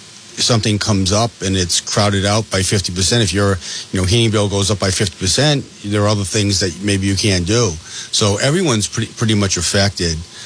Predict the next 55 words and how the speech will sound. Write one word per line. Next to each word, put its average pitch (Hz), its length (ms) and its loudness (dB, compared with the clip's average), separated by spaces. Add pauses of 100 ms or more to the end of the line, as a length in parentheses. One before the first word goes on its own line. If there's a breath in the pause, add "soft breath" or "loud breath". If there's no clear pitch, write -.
(280 loud breath)
Um, 90 420 0 (360)
typically, 110 380 0
my 98 220 2
clients 101 680 0
are, 85 340 -6
are 90 180 -2
one 101 180 4
to 90 100 0
ten 98 240 2
million. 101 440 2
It's 92 260 -2
not 101 160 2
New 98 80 -2
York 98 220 0
City 104 260 2
where 104 160 2
they 92 140 0
got, 92 160 0 (280 loud breath)
you 98 60 -4
know, 87 140 0
five 95 340 -2
hundred 95 180 2
million 92 280 2
dollars, 95 880 0
but 110 100 2
you 113 80 2
can 151 120 0
have 135 140 2
one 131 140 2
to 110 60 -2
two 131 100 0
million 127 260 2
dollars 113 380 2
and 92 100 0
you're 117 120 2
still 156 240 0
affected 95 420 0
by 95 140 2
a 92 80 2
budget 92 420 0
of, 87 300 0
um, 85 320 0 (340 loud breath)
of 95 180 0
oil 98 280 2
doubling. 98 460 2 (120)
Is 98 160 -4
no, 107 200 2
nobody's 107 420 2
immune 98 240 2
to 92 100 0
that. 98 300 2
If 92 100 -2
I, 90 140 0
uh, - 560 -8
hopefully 98 340 2